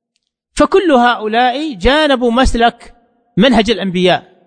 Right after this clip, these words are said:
ووسطية أهل السنة والجماعة، وإنما ينجو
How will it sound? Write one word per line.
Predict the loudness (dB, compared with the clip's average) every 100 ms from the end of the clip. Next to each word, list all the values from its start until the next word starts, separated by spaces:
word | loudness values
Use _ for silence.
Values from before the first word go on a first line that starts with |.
| _ _ _ _ _ _ _ _ _ -2
ووسطية | 0 0 -2 0 0 0 0
أهل | 0
السنة | -2 -2 -2 0 0
والجماعة، | 0 0 0 -2 -4 -6 -20 _ _ _ _ _ _ _ _ _ _ _ -2
وإنما | 0 2 2 2 2
ينجو | 2 0 0 -6 -10